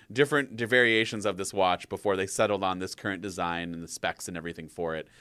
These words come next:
Um, and so obviously it just didn't work.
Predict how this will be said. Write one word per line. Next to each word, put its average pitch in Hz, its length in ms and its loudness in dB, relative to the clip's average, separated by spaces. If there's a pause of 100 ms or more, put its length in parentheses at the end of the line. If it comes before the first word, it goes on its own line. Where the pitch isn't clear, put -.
(520)
Um, 87 420 2
and 101 160 -6
so 98 500 4
obviously 131 600 4
it 92 80 -2
just - 180 -10
didn't 92 280 -2
work. 82 440 -8